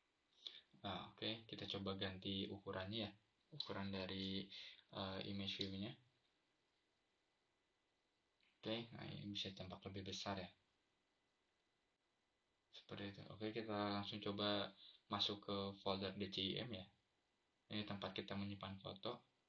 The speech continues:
Eh, nah, jadi dari awal tuh sebenarnya fotonya tersimpan ya dengan rapi. Cuma tidak muncul saja di preview image-nya. Seperti ini. Oh. Oke, mungkin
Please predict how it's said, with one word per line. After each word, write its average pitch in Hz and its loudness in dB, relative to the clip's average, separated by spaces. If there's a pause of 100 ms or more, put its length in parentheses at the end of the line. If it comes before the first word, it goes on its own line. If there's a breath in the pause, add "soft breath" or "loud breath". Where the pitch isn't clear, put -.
(640)
Eh, 87 -8
nah, 98 2
jadi 101 0
dari 104 0
awal 101 0
tuh 120 -4
sebenarnya 110 -6
fotonya 107 -4
tersimpan 110 -4
ya 92 -6 (560 loud breath)
dengan 92 -4
rapi. 98 -4 (500 loud breath)
Cuma 104 2
tidak 104 2
muncul 104 0
saja 101 0
di 104 -2
preview 98 -4
image-nya. 95 -6 (800)
Seperti - -4
ini. 95 -6 (560)
Oh. - -16 (2000 loud breath)
Oke, 131 2
mungkin 131 8